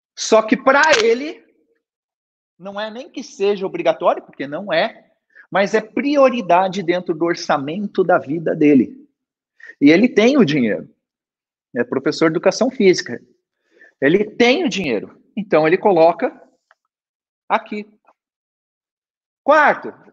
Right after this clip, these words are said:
aí você vai colar, "O mais importante pra mim é o aluguel", o outro, "Ah, a prestação da casa",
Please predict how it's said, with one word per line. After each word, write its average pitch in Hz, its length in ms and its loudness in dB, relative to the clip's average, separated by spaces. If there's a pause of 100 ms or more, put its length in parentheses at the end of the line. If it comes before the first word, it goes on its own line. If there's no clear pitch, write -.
(320)
aí 262 160 -6
você 254 240 -10
vai 247 140 -6
colar, 226 240 -2
"O 180 140 -8
mais 202 180 -6
importante 202 340 -8
pra 196 100 -8
mim 190 100 -8
é 202 40 -6
o 202 40 -6
aluguel", 160 580 -4
o 127 80 -10
outro, 143 300 -6 (220)
"Ah, 185 120 2
a 170 60 -2
prestação 175 420 -8
da 151 80 -4
casa", 127 420 -4